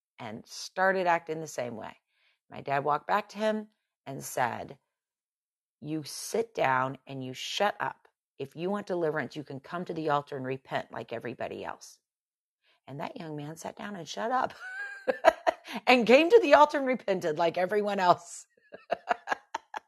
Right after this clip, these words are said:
Ah, there's another story I love of, uh, that happening, and, um, a, a man, that, not at Souls Harbor, this is in an,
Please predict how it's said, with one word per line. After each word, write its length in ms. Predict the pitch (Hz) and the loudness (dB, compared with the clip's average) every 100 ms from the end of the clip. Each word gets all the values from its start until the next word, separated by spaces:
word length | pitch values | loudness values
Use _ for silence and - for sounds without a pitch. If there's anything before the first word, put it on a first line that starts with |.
| _ - - - - 508 | _ -14 -12 -14 0 4
Ah, 300 | 508 494 440 - 226 - | 6 6 4 -2 -6 4
there's 180 | 262 | 6
another 380 | 226 220 220 220 | 8 8 8 8
story 420 | 214 - 190 175 | 4 0 2 6
I 60 | 165 | 6
love 440 | 170 165 160 156 - - | 6 8 8 6 -4 0
of, 180 | 165 | 2
uh, 260 | 156 151 139 - | 4 2 2 -6
that 240 | - 147 131 | -2 0 2
happening, 600 | 175 151 147 143 143 147 | 4 4 2 -4 -4 -8
and, 400 | - 147 143 143 | -8 -6 -6 -4
um, 380 | 143 139 135 131 _ _ _ - _ _ _ _ - - | -2 -2 -4 -10 _ _ _ -20 _ _ _ _ -4 0
a, 220 | - 156 | 2 0
a 40 | |
man, 360 | 151 147 147 156 | 0 0 -2 2
that, 140 | 160 | 2
not 220 | 160 170 | 6 4
at 100 | 151 | 4
Souls 220 | 156 160 151 | 0 -2 2
Harbor, 320 | 156 147 147 | 2 4 0
this 180 | 160 156 | -2 -8
is 120 | 143 | -8
in 160 | 139 | -6
an, 100 | 135 | -8